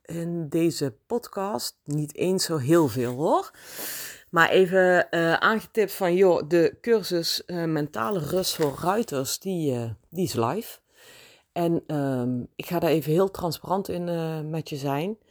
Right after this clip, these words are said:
Het plan was om die, eh, zoals ze dat zeggen, groot in de markt te zetten. Eh, <laughs> ik moet erom lachen, daar is iets minder van terecht gekomen dan ik dacht.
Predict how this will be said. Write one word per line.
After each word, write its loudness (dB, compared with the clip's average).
Het 0
plan 6
was -2
om 2
die, -2
eh, -4
zoals -4
ze -4
dat -6
zeggen, -8
groot 2
in -6
de -4
markt -6
te -16
zetten. -14
Eh, 6
<laughs> -20
ik -12
moet 0
erom 0
lachen, -2
daar 4
is -2
iets -4
minder 4
van 0
terecht -4
gekomen 0
dan -2
ik -4
dacht. 0